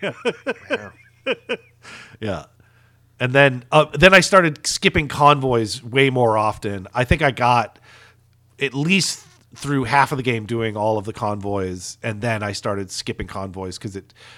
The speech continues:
Speaker 1: there was too many where I was just clearly half-assing, hacking it, where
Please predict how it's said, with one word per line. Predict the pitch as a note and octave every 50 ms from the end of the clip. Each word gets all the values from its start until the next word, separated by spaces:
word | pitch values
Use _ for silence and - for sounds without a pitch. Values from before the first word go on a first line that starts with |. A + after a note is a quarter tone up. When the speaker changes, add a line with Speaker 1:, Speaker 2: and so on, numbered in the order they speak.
| - - _ _ -
Speaker 1:
there | C3 E3+
was | F#3 E3 - -
too | - - G3+
many | F3+ F3 D#3+ D3+
where | C#3 C#3 C3+
I | C3 B2+
was | B2 - -
just | - D3 C#3 - -
clearly | - - C#3+ C#3 C3 C3 A#2+ A#2 A2
half-assing, | F2+ A#2+ A#2 A2+ G#2+ - B2 A2 A2 G#2+ - B2 A2+ G#2+ G#2 G2 - - - - -
hacking | - B2 B2 A#2+ - C3 A#2+ A#2
it, | G#2+ G#2 F#2+
where | A2 A#2 A2+ G#2+ G#2 G2